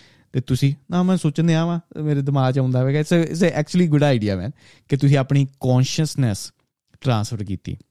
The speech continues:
ਕਦੇ ਤੁਸੀਂ ਇੰਡੀਆ ਜਾ ਕੇ ਉੱਠ ਪਏ, ਕਦੇ ਤੁਸੀਂ ਆਸਟ੍ਰੇਲੀਆ ਜਾ ਕੇ ਉੱਠ ਪਏ, ਅਮਰੀਕਾ ਜਾ ਕੇ ਉੱਠ ਪਏ।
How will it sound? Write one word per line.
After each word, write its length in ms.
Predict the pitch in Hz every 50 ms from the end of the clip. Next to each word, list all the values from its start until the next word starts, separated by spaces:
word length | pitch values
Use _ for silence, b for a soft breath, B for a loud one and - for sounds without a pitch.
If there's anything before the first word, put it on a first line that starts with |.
| _ _ _ _ _ _ _ _ _ _ _ _ -
ਕਦੇ 200 | - 123 120 120
ਤੁਸੀਂ 220 | 110 - 107 123 117
ਇੰਡੀਆ 240 | 120 117 120 127 127
ਜਾ 120 | 127 123
ਕੇ 100 | 117 120
ਉੱਠ 180 | 113 110 - -
ਪਏ, 220 | - 107 104 104
ਕਦੇ 200 | - - 104 107
ਤੁਸੀਂ 200 | - 110 110 110
ਆਸਟ੍ਰੇਲੀਆ 400 | 104 - - 120 113 123 135 131
ਜਾ 140 | 123 123 117
ਕੇ 80 | 113
ਉੱਠ 180 | 117 113 - -
ਪਏ, 220 | - - 101 98
ਅਮਰੀਕਾ 480 | 98 - - 113 117 113 107 - 113 107
ਜਾ 120 | 107 107
ਕੇ 100 | 101 110
ਉੱਠ 200 | 104 95 - -
ਪਏ। 220 | - - 90 87